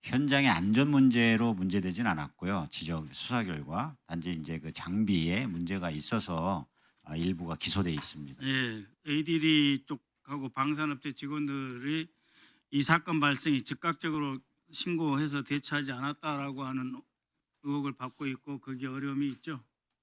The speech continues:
Speaker 1: 그러니까 그 현장에서 전체적인 안전 통제와 관련돼서는 뭐 수사상에서 문제가 있다라고 나오지는 않은 것으로 알고 있습니다.
Speaker 2: 제가 말씀드리는 거는 이 사업을 하지 말라는 쪽이 아니고 그
Speaker 1: 네.
Speaker 2: 반대입니다.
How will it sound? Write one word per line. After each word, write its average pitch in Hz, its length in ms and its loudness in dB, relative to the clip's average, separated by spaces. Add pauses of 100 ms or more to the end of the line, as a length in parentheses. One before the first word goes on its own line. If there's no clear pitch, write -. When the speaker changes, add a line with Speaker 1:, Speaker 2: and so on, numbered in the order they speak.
(380)
Speaker 1:
그러니까 107 340 -4 (100)
그 117 200 0
현장에서 135 600 0
전체적인 117 460 0
안전 98 300 0
통제와 117 560 2
관련돼서는 92 1000 -2
뭐 87 160 -4
수사상에서 117 920 -2 (240)
문제가 107 340 0
있다라고 95 520 -2
나오지는 87 380 -2
않은 82 200 -2
것으로 101 240 0
알고 76 220 -2
있습니다. 69 440 -10 (640)
Speaker 2:
제가 143 280 6
말씀드리는 147 680 4
거는 131 480 2
이 151 140 -2
사업을 156 640 0
하지 170 180 -2
말라는 147 520 0
쪽이 160 220 -6
아니고 135 540 -4
그 - 80 -14
Speaker 1:
네. 135 80 -12
Speaker 2:
반대입니다. 135 580 -4